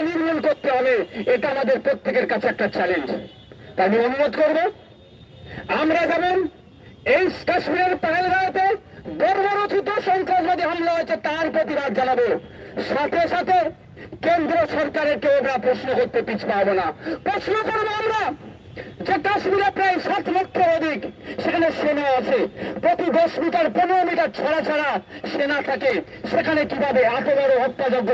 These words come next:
সংঘটিত হলো? ওই সময় কোথায় ছিল আমাদের সেনারা? তারা ছিল কি ইনঅ্যাক্টিভ করে রাখা হয়েছিল? তার জবাবটা আমাদেরকে দিতে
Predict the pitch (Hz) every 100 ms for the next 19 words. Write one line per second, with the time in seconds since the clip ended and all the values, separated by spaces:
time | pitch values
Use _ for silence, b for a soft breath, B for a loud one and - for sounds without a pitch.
0 | - 226 202 180 196 170 156 - - -
1 | - - - - - - B B 381 440
2 | 415 440 403 381 381 392 339 359 302 254
3 | 269 254 247 254 214 185 156 - B B
4 | - 349 381 - 349 381 440 - 370 381
5 | 381 - 339 370 339 349 359 349 330 330
6 | 311 208 - B B 381 415 320 381 392
7 | 381 - 370 339 330 320 311 214 190 196
8 | - - - - - - 302 302